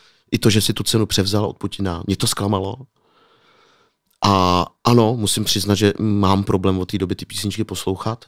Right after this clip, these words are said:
ale to je moje věc. A on má naprostý právo koncertovat, zpívat dál a evidentně spoustu lidí, kteří na ten koncert rádi půjdou, a tak je to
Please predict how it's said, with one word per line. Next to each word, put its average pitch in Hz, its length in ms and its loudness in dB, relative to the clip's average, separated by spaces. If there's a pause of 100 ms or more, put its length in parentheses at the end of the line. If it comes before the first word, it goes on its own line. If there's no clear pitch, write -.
ale 90 180 0
to 98 140 -2
je 87 120 0
moje 92 420 -2
věc. - 200 -18 (1080)
A - 80 -10
on 104 120 2
má 139 160 4
naprostý 123 360 -2
právo 110 500 -2 (840)
koncertovat, 101 680 -2 (380)
zpívat 101 360 -2
dál 92 420 -2 (360)
a 98 80 -6
evidentně 95 440 -2
spoustu - 340 -4
lidí, 98 180 0
kteří 95 340 -2 (100)
na 95 160 0
ten 92 160 -2
koncert 90 380 -4
rádi 85 240 -6
půjdou, 87 280 -4
a - 80 -8
tak - 180 -6
je 104 60 -2
to - 120 -6